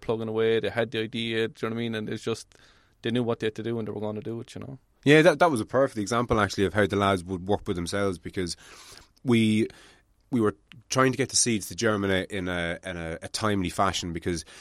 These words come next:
Speaker 2: summer and winter there was a bit of variance and there was a few bits and pieces. We'd fucking mold issues that haunted us for ages.
Speaker 1: Yeah, Jesus, remember that, actually, like,
Speaker 2: Oh, a year and a half.
Speaker 1: that was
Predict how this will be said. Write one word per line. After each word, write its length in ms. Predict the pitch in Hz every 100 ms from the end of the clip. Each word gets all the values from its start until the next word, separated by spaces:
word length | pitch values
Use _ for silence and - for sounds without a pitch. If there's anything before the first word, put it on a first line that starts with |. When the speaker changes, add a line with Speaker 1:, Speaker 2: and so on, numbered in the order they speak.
| -
Speaker 2:
summer 380 | - 123 120 110
and 140 | 101
winter 380 | 107 107 92 98
there 100 | 90
was 120 | 87
a 40 | 87
bit 160 | 101 98
of 60 |
variance 580 | 85 98 95 92 85 85
and 100 | 85
there 40 | 85
was 100 | 85
a 40 |
few 220 | - 107
bits 220 | 95 87
and 80 | 85
pieces. 320 | 92 90 - 85
We'd 180 | 87
fucking 300 | - 92 92
mold 360 | 87 92 95 87
issues 440 | 85 - 82 76
that 160 | - 67
haunted 400 | - 92 85 87
us 80 | 82
for 140 | 87
ages. 340 | 87 87 80 120
Speaker 1:
Yeah, 300 | 120 123 127
Jesus, 380 | 120 131 - 110
remember 280 | 131 143 113
that, 200 | 113 110
actually, 280 | - 113 101
like, 60 | 123
Speaker 2:
Oh, 280 | 135 123 104
a 80 | -
year 180 | 123 139
and 100 | 113
a 20 |
half. 220 | 113 117
Speaker 1:
that 40 | 127
was 220 | -